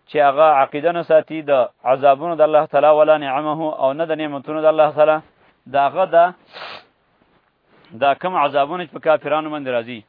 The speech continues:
نو دغه عقیده یې هم نشته دی. ولې؟ وایي الله تعالی موږ له عذاب نه راکوي.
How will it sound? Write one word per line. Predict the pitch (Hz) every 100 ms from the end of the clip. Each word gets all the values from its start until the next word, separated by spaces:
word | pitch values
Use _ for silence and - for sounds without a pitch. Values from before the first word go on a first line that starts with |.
| _
نو | 131 143
دغه | 120 175 160
عقیده | 147 147 143
یې | 151
هم | 156 143
نشته | - 120
دی. | 107
ولې؟ | 123 151 151 -
وایي | 139 139
الله | 135 143
تعالی | 156 156
موږ | 156 151
له | 135
عذاب | 131 147
نه | 147
راکوي. | 127 -